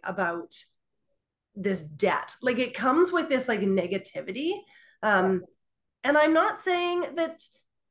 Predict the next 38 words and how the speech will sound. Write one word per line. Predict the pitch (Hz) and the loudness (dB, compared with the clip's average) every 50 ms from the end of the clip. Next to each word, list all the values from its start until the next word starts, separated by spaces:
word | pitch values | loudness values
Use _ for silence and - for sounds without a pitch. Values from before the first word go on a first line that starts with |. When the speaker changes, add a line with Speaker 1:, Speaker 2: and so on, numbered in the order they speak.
| _ - 190 | _ -10 -4
Speaker 1:
debt | 180 269 285 302 | 0 2 2 2
is | 330 302 339 | 2 2 2
awesome | 302 302 320 311 - 320 302 311 294 | 2 2 2 2 2 2 4 4 2
and | 302 285 | 0 0
you | 285 277 | -2 -4
should | - 294 - | -6 -8 -10
keep | - 294 - | -10 -10 -4
paying | - 285 277 269 269 262 262 269 262 | 0 2 4 4 4 2 0 -4 -4
twenty | - - 277 262 262 | -4 -2 -2 -2 0
percent | 262 269 - 269 240 240 240 | -2 -4 -6 -6 -6 -6 -6
on | 247 | -8
your | 240 226 | -8 -8
credit | 233 262 254 233 - - | -4 -4 -4 -4 -2 0
card | 269 247 240 240 233 233 233 226 | 4 6 6 8 8 8 6 6
and | 226 226 226 220 220 214 208 | 4 2 0 -2 -2 -4 -2
never | 226 220 208 214 208 | 0 0 0 0 -2
pay | - 214 196 | -2 0 0
it | 196 | 2
off. | 202 185 147 147 - | 2 2 0 0 -4
That's | - - - - | -8 -10 -10 -8
certainly | 220 208 208 220 214 208 | -8 -6 -6 -4 -4 -2
not | 202 185 185 - | -2 -2 -2 -4
the | 185 | -8
message | 175 175 185 - - 269 262 - | -8 -8 -6 -4 -6 -6 -6 -4
that | - 254 247 | -4 -2 -2
I | 247 | -2
wanna | 240 233 233 233 220 | -2 -2 -2 -2 0
go | 226 220 | 0 2
out. | 202 240 349 - - - - - - - - - - _ _ - | 2 2 2 0 -2 -8 -14 -18 -20 -20 -20 -20 -20 _ _ 0
But | 254 220 - - - - _ _ _ _ _ _ _ _ _ _ _ _ _ _ _ _ - | 0 0 0 -2 -10 -16 _ _ _ _ _ _ _ _ _ _ _ _ _ _ _ _ -6
I | 240 247 | -4 -4
do | 190 185 - - 214 214 240 277 | -4 -4 -8 -6 -4 -2 -2 0
want | 269 240 214 - - | 0 0 -2 -2 -2
people | 208 196 - 175 180 180 - - | -6 -6 -4 -4 -4 -4 -6 -8
to | - 185 175 170 165 165 160 - - _ _ - | -6 -6 -4 -4 -4 -6 -6 -8 -12 _ _ -6
not | 202 185 165 160 170 175 208 | -4 -2 -2 -2 -4 -6 -4
have | 208 214 202 190 190 - | -4 -2 -2 -2 -2 -2
that, | 170 165 - - - | -2 -2 -4 -6 -8